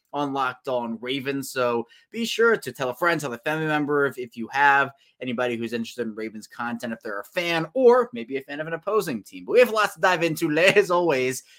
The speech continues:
is we're getting into the full training camp vibes. Rookies report today, so that's very exciting. Obviously, full team training camp is next week, but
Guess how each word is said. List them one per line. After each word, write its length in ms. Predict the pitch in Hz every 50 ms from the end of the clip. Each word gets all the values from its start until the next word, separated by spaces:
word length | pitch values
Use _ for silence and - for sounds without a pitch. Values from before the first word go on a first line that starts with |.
| _ _ -
is 340 | 143 143 143 143 143 131 139 -
we're 160 | 147 151 147
getting 320 | 139 131 180 170 170 170 170
into 180 | 165 156 175
the 160 | 151 156 151 _ _
full 320 | 151 151 151 151 151 156 147 -
training 440 | - - 143 135 135 139 143 139 127
camp 380 | - - 139 135 127 110 107 -
vibes. 360 | 135 135 131 135 131 117 - -
Rookies 300 | 175 - - 226 - 160
report 320 | 135 - - 135 135 -
today, 400 | - 139 113 120 131 170 208 214 _
so 420 | - - 139 123 123 120 117 110 - _ - - _ _ -
that's 200 | 131 123 120 -
very 240 | 127 120 117 113
exciting. 440 | 113 - - - 123 120 120 123 120
Obviously, 380 | 120 120 120 120 113 113 107 _ _ -
full 240 | 139 135 131 131 123
team 380 | - - - 143 135 131 127 117
training 400 | - - 131 123 123 117 110 110
camp 240 | - 123 117 117
is 120 | 110 101 110
next 380 | 110 117 117 117 - - -
week, 280 | - 113 123 127 117 _ -
but 220 | - 120 120 117